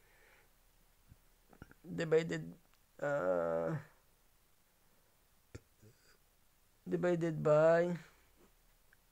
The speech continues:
four. Kasi apat na, ano to?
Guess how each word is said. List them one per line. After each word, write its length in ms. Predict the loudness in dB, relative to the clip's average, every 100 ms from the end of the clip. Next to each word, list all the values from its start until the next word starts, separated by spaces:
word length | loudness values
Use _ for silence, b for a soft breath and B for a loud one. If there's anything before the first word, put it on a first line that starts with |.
| 6
four. 320 | 8 8 4 -12 _ _ _ _ b b b b b b _ -10
Kasi 240 | -4 0
apat 400 | 0 0 -2 -2
na, 320 | -4 -2 -4 -6 _ _ _ _ _ _ -12
ano 180 | -10 -6
to? 260 | 0 0